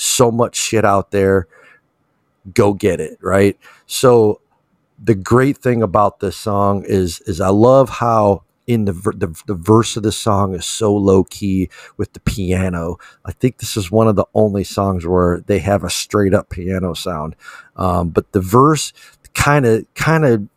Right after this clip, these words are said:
gives you the sense of, "All right, take a breath, reflect for a minute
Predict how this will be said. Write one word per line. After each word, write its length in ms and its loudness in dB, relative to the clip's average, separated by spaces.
gives 300 2
you 100 4
the 120 4
sense 440 0
of, 340 2
"All 160 0
right, 320 -6
take 260 2
a 40 -2
breath, 560 2
reflect 580 -4
for 200 0
a 40 2
minute 380 2